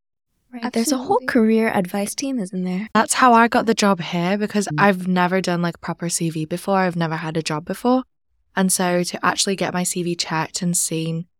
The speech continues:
Speaker 3: like, okay, yeah, this layout is good, but it could be improved here in this
Speaker 4: Mm-hmm.
Speaker 3: way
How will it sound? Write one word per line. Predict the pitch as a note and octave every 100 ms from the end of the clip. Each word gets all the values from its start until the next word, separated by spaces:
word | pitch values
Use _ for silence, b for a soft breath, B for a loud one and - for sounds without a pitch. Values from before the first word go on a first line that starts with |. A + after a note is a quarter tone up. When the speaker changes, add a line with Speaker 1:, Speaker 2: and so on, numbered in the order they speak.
| _ -
Speaker 3:
like, | E3 -
okay, | F#3 -
yeah, | F3+ F3+ E3+
this | D#3 F3+ -
layout | F3 F3 F3 -
is | E3+
good, | - D#3+ F3
but | F3
it | D3
could | - D#3+
be | E3+
improved | E3+ D#3+ - D#3+ E3
here | - D#3+ D#3
in | F3+ F3
this | E3 -
Speaker 4:
Mm-hmm. | E3
Speaker 3:
way | D#3 F#3